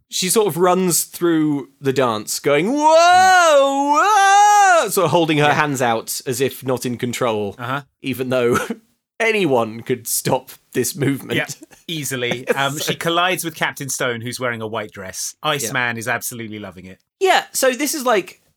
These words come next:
Speaker 1: this is the first thing you've seen Brad do,
Speaker 2: Mm-hmm.
Speaker 1: like, in response to our main characters. And it's not a very nice thing.
Speaker 2: No.
Speaker 1: So, like
Speaker 2: Stone is humiliated by this.
Speaker 1: Yeah, yeah, so, like, Stone is, is humiliated. She gets all covered in mud.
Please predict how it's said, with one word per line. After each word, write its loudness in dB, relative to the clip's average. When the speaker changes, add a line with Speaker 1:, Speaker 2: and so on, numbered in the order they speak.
Speaker 1:
this -4
is -6
the 0
first 0
thing 2
you've -2
seen -2
Brad 0
do, -2
Speaker 2:
Mm-hmm. -8
Speaker 1:
like, -2
in -2
response -4
to -2
our -2
main -2
characters. -2
And -4
it's -4
not -2
a 0
very 0
nice 0
thing. -2
Speaker 2:
No. -6
Speaker 1:
So, 0
like 0
Speaker 2:
Stone -4
is -4
humiliated -6
by -12
this. -14
Speaker 1:
Yeah, 0
yeah, 2
so, 0
like, 0
Stone 0
is, -2
is -2
humiliated. -2
She -8
gets -2
all -4
covered -6
in -6
mud. -8